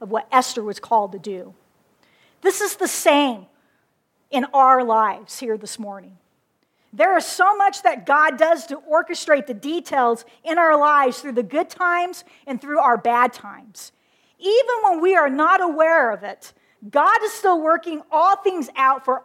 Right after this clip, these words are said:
our good according to his plans and purposes. And so we're off to an exciting journey this morning by reading and studying the book of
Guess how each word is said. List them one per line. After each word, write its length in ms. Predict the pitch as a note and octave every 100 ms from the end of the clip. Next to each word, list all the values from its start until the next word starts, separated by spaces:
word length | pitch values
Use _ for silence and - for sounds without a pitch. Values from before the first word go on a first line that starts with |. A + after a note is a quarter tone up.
| D#4+
our 260 | D#4 E4
good 380 | A#3+ C4 A3+ G#3+ - -
according 600 | C4+ - - D#4 D4+ B3
to 160 | B3
his 360 | G#3+ - F4 C4
plans 480 | - A#3+ G#3+ G#3 - - _
and 180 | B3 A3
purposes. 880 | - A3 A3+ G#3 - G3 F#3+ - - _ _ _ _ _ _ _ D#4+
And 160 | D4+
so 340 | - F#4 E4+ D#4
we're 160 | D#4+
off 320 | D#4+ F#4 G#4+ -
to 80 | F4+
an 180 | E4+
exciting 640 | D#4 - D4+ D#4 E4 D#4+ C#4
journey 560 | A#3 B3+ C4 A3+ F#3 G#3
this 180 | G#3+
morning 440 | A3+ G#3 G3+ G3 F#3 _ _ _ _ -
by 140 | C4
reading 360 | C4+ D#4+ F4+ E4
and 100 | -
studying 400 | D#4 C#4+ C#4+ C4
the 80 |
book 240 | C4+ C4+
of 120 | C4+